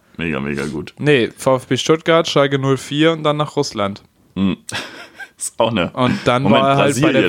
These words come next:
Speaker 2: W M.
Speaker 1: Stuttgart, Schalke, Russland, das ist auch eine Station, ey.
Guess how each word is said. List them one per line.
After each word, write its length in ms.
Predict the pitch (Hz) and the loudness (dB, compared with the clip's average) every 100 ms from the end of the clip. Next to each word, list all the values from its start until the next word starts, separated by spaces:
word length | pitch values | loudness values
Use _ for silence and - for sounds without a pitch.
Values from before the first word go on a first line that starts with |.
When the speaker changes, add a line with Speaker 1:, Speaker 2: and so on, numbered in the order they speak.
| 131 | 4
Speaker 2:
W 40 | 135 | 4
M. 60 | |
Speaker 1:
Stuttgart, 440 | 151 104 - 80 - | 2 0 0 0 2
Schalke, 340 | 85 82 78 | 0 0 -2
Russland, 460 | 78 - - 67 62 | -4 -6 -6 -6 -6
das 120 | - | -4
ist 60 | |
auch 60 | 92 | -4
eine 120 | 87 | -2
Station, 540 | - 87 - 69 60 | -4 -8 -6 -6 -6
ey. 120 | - | -10